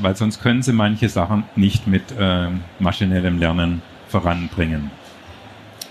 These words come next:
Zusammenfassend hier kann man sagen, umfassende eigene Daten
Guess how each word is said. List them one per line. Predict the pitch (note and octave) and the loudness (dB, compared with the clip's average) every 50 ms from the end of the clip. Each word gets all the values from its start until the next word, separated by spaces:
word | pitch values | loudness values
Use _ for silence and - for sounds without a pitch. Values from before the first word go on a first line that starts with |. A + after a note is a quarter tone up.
| - - - - - - - - - - - - - - - | -20 -20 -20 -20 -20 -20 -20 -20 -20 -20 -20 -20 -20 -20 -16
Zusammenfassend | - A2 G#2+ A2+ A2 C3 C3 - C3 A#2+ G#2+ - B2+ A2 F#2+ - | -8 -2 -2 0 0 0 -2 0 0 0 0 0 -4 -4 0 2
hier | C3 C3 C3+ | 4 4 4
kann | C3+ A#2+ A2+ | 4 2 2
man | G#2+ G#2 G2 | 2 2 2
sagen, | G2 G#2 G#2 A2+ A#2+ A#2+ B2+ | 2 2 2 2 2 0 -2
umfassende | C#3+ C3 C3+ C3+ - C3+ B2+ - - A#2 G#2 A2 F#2+ - | 0 0 0 2 2 0 0 0 0 -2 0 0 0 0
eigene | - G#2 G#2 A#2 A#2+ C3+ A#2+ G#2 F#2+ | 2 2 2 2 0 0 0 0 2
Daten | F2+ G2+ F2+ F#2 G#2 A#2+ - D3+ D#3+ E3+ E3 | 2 2 2 2 2 0 0 -2 -4 -4 -4